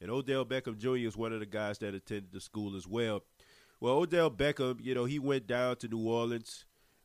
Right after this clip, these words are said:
uh, for the national championship game, the L S U versus Clemson national championship game. And once again, congratulations to the L S U Tigers. Yes, sir. First time since two thousand and seven, they are the national champions. And, of course, Odell Beckham,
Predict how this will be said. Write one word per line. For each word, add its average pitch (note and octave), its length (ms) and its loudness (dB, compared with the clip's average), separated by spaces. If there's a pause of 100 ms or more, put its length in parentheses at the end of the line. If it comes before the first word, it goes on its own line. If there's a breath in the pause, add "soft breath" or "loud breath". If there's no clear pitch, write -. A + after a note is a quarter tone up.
(120)
uh, G2+ 140 -4
for A#2 160 -2
the G#2+ 80 -2
national A#2 340 -4
championship B2+ 560 -2
game, F#2+ 400 -4
the F2+ 120 -6
L B2 180 2
S C3 180 0
U C3+ 220 2
versus B2 360 -2
Clemson D3 680 -2
national B2+ 400 -2
championship B2+ 640 -2
game. C3+ 300 0
And A2+ 100 0
once B2 200 -2
again, B2+ 280 2
congratulations B2 840 -2
to C3 100 0
the G#2+ 200 -2
L F3+ 220 6
S F3+ 240 2
U F#3+ 160 -4
Tigers. E3+ 760 2 (560 soft breath)
Yes, E3+ 240 2
sir. E3 380 4 (340 soft breath)
First E3+ 280 4
time E3 280 4
since D3 220 -2
two D#3+ 200 -2
thousand D3 400 2
and B2 100 -2
seven, D3 380 -2
they C#3 180 0
are C3+ 240 2
the B2 160 -4
national A2+ 480 -4
champions. A2 720 -4 (420 soft breath)
And, C3+ 140 0
of D3 80 0
course, F3+ 280 2
Odell D#3+ 340 2
Beckham, D3 380 0